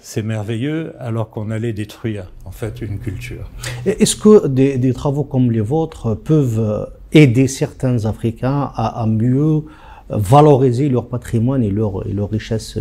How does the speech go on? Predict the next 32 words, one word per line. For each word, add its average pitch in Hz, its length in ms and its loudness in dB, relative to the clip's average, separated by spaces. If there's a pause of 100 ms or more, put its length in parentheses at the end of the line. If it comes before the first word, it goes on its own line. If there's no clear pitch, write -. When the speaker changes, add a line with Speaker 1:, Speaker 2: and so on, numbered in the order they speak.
Speaker 2:
culturelle 107 560 -4
et 110 40 0
artistique ? 104 600 -8
Speaker 1:
Mais 190 140 4
certainement, 175 920 -2
on, 151 180 -6
on 156 40 -4
se - 180 -6
heurte 190 280 -4
à 151 40 -2
un, 147 340 -4
à 147 80 -4
un 147 100 -2
seul 165 300 -6
problème, 151 400 -4
par 135 140 -2
exemple, 156 280 -4
c'est 131 120 -2
le 120 140 -2
prix 131 260 -6
du 110 140 -4
livre. 110 440 -2 (500)
Euh, 101 300 -8 (640)
tout 131 140 -4
bêtement, 127 500 -2
c'est-à-dire 135 500 -8
qu'un 117 260 -4
livre, 120 560 -6 (460)
euh, 107 80 -8
ça - 180 -4
coûte, 120 380 -6
euh, 101 160 -6